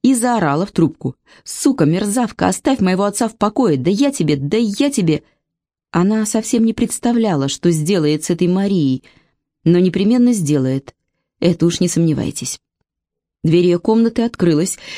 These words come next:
и на пороге появился взволнованный Павел Петрович. «Дочка, ты чего кричишь?»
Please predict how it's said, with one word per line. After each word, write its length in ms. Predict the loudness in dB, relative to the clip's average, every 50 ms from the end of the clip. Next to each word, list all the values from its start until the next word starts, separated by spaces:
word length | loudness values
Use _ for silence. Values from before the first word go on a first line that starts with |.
| -14 -2 0
и 100 | 2 4
на 100 | 4 2
пороге 420 | 2 0 2 2 2 2 2 0
появился 500 | 0 0 0 0 2 0 0 0 0 0
взволнованный 720 | 0 0 0 0 2 2 4 2 2 2 0 2 0 0 0
Павел 300 | 0 0 0 0 0 0
Петрович. 560 | -2 -2 0 2 2 2 0 -4 -8 -12 _ _ _ _ _ _ _ _ _ _ _ _ _ _ _ _ _ _ _
«Дочка, 380 | -2 0 0 0 0 -4 -6 -8
ты 160 | -2 -2 -4
чего 220 | -2 0 0 0 0
кричишь?» 460 | 0 -2 -4 -2 -2 -2 -2 -4 -8